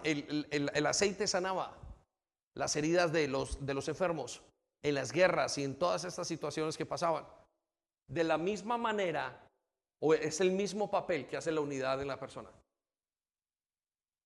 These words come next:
¿Por qué? Porque el amor cubre multitud de pecados y la unidad simplemente lo sana.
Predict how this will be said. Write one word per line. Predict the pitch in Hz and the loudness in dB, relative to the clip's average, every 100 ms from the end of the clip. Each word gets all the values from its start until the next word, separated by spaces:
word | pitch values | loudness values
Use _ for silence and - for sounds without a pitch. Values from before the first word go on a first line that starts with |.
| _ _ | _ _
¿Por | 151 | -2
qué? | 175 | 0
Porque | 196 160 160 143 - - _ - | 0 -2 -2 -4 -6 -20 _ 0
el | 156 | 2
amor | 147 160 190 | 4 4 2
cubre | 190 214 208 | 2 2 4
multitud | 190 156 160 170 | 2 -4 -6 -4
de | 170 | -4
pecados | 175 180 139 117 - - _ _ _ _ _ _ _ _ _ _ - | -6 -4 -4 -4 -14 -20 _ _ _ _ _ _ _ _ _ _ -8
y | 135 | -2
la | 147 | 0
unidad | 139 131 135 151 | 0 -2 -2 0
simplemente | - 160 151 170 160 165 | 0 0 0 -2 -2 -2
lo | 147 | -4
sana. | - 127 | -4 -6